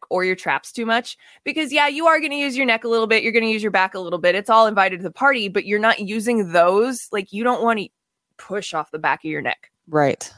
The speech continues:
Speaker 1: It's very
Speaker 2: Exactly.
Speaker 1: uncomfortable and not good for your neck.
Speaker 2: Yeah. <laughs>
Speaker 1: So what about your hands, wide or narrow? We'll talk about them more in a moment.
Speaker 2: Yeah. Um, so no matter the variety of bench press that you're doing,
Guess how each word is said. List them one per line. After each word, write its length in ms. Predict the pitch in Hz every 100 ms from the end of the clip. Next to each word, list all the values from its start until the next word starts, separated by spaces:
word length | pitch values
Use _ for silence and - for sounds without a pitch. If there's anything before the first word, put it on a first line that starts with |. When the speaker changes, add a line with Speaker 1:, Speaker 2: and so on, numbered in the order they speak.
| -
Speaker 1:
It's 140 | 220 147
very 220 | 185 185
Speaker 2:
Exactly. 20 |
Speaker 1:
uncomfortable 540 | 180 165 - 170 170 -
and 160 | 165
not 220 | 160 160 170
good 180 | 156
for 100 | -
your 80 | 147
neck. 220 | 139 - _ _
Speaker 2:
Yeah. 200 | - - - - -
<laughs> 60 | 247 269 - - _ _ _ -
Speaker 1:
So 300 | - 254 233
what 200 | 240 277
about 200 | 294 262
your 120 | 262
hands, 360 | 247 165 160 -
wide 380 | 190 185 202 196
or 140 | 202 196
narrow? 340 | 175 143 -
We'll 200 | 185 208
talk 240 | 277 254
about 200 | 240 220
them 160 | - 202
more 180 | 185 170
in 60 | 160
a 40 |
moment. 280 | 143 85 - _ _ _ _ _ _ _ _
Speaker 2:
Yeah. 280 | 147 131 151 - - - -
Um, 240 | 180 180
so 200 | 175 214
no 140 | 202 214
matter 300 | 233 233 226
the 140 | 202
variety 460 | 165 170 165 165 160
of 180 | 147 151
bench 260 | 147 156
press 200 | 165 151
that 100 | -
you're 160 | 147 147
doing, 560 | 139 135 147 165 196